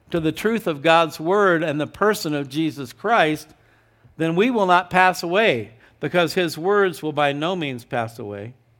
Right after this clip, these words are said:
Heaven and earth will pass away. We'll look at that more in just a moment.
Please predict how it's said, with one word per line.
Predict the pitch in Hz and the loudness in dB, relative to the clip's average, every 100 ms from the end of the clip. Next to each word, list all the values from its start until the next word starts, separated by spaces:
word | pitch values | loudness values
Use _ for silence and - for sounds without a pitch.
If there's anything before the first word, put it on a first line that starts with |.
| _ _ _ _ _ _ | _ _ _ _ _ _
Heaven | 165 196 185 | 0 0 0
and | 156 | 0
earth | 180 226 | 0 -2
will | 151 | -4
pass | 123 135 120 | -4 -4 -4
away. | 127 117 147 | -8 -4 -4
We'll | 147 | -4
look | 151 147 | -6 -6
at | |
that | 156 170 175 | 0 0 0
more | 147 143 | -4 -6
in | |
just | 147 - | -6 -10
a | 160 | -6
moment. | 180 214 131 | -4 -4 -6